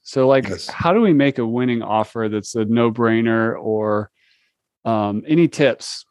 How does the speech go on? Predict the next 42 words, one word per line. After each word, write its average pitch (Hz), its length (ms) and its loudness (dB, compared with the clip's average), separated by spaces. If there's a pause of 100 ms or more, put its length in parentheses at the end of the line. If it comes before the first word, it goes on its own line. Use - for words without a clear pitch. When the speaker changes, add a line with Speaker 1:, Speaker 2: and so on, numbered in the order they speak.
Speaker 1:
And 160 260 2
especially 170 440 2
Speaker 2:
Yeah. 156 100 -4
Speaker 1:
for 147 120 0
the 135 160 0
experts 135 440 -2
out 120 180 0
there 120 260 -2
that, 113 320 -6
um, 113 340 -4 (1000)
they 156 120 4
just 196 180 0
have 226 160 4
a 139 80 2
pro-, 143 220 0
I 139 180 2
just 165 160 0
noticed 160 400 0
a 131 80 -4
lot 139 160 2
of 151 60 -2
them 147 80 -4
have 143 160 -4
a 113 40 -8
problem 135 460 -4
with 107 220 -8
kinda 123 260 -4
coming 120 320 -2
up 117 160 -2
with 107 220 -8
a, 107 280 -2 (440)
an 107 100 -4
offer 123 480 2
'cause 117 180 -6
they've 117 140 -2
just, 120 340 -8
they've 120 200 -2
been 139 160 4
in 135 120 4
their 123 200 2
field 135 440 2
for 113 480 -6